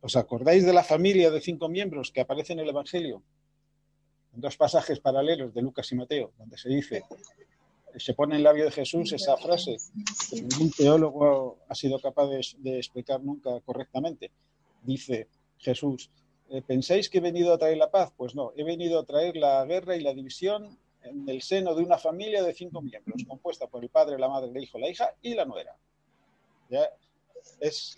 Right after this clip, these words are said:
la enésima vez que hablamos de este, de este pasaje del Evangelio. Bueno, pues ahí está la clave.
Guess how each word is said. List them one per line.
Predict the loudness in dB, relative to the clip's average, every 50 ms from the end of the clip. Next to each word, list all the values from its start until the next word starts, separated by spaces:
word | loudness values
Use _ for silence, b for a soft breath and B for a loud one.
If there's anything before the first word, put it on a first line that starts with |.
| -16 -8
la | -2 0 2 2 2
enésima | 0 -2 -4 0 2 4 4
vez | 4 4 2
que | 0
hablamos | -2 -2 -4 -6 -6 -10 -12
de | -12 -12
este, | -10 -10 -8 -8 -8 -8 -8 -12 -14 -18 -20 _ _ _ _ _ _ _ _ -10
de | -10
este | -8 -8 -10 -12 -12 _ _ _ _ -14 -14 -14 -14 _ _ _ _
pasaje | -6 -6 -4 -4 -4 -4 -4 -6
del | -6 -4
Evangelio. | -4 -6 -6 -10 -16 -20 -20 -20 _ _ _ _ _ _ _ _ _ _ _ _ _ _ _ _ _ _ _ _ _ _ _ -20 -20 -20 _ _
Bueno, | -10 -8 -8 -6
pues | -8 -2 0
ahí | 0 0 0
está | 0 0 2
la | 0 0 0
clave. | 0 -2 -2 -2 -6 -10